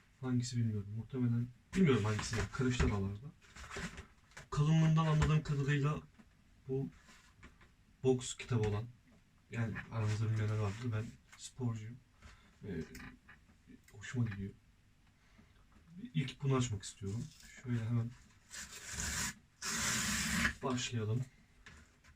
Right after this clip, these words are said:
Genelde Amazon'dan bazen problemli bir şekilde geliyor. Aynen, bu boks kitabı.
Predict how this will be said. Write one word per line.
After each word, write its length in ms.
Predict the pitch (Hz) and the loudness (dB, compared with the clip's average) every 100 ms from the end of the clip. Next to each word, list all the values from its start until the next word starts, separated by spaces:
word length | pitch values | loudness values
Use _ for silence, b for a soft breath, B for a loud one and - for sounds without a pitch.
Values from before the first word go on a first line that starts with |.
| - - - - - - - - - - - - | -14 -14 -14 -20 -20 -20 -20 -20 -20 -20 -8 2
Genelde 280 | 131 135 | 6 6
Amazon'dan 520 | 139 135 127 135 135 143 - - | 8 8 8 8 4 2 -4 -6
bazen 340 | 123 113 113 123 127 - - - | 0 4 4 4 0 -8 -20 -8
problemli 400 | 123 117 113 117 | 0 2 2 4
bir 100 | 117 | 4
şekilde 360 | - 110 110 107 | 4 0 2 2
geliyor. 540 | 95 104 127 - - - _ _ _ - | 0 -2 -2 -4 -4 -10 _ _ _ -2
Aynen, 240 | 127 107 98 107 | 2 2 0 -4
bu 220 | 120 - | 0 2
boks 180 | 107 - | 0 -2
kitabı. 280 | - 107 | -8 -6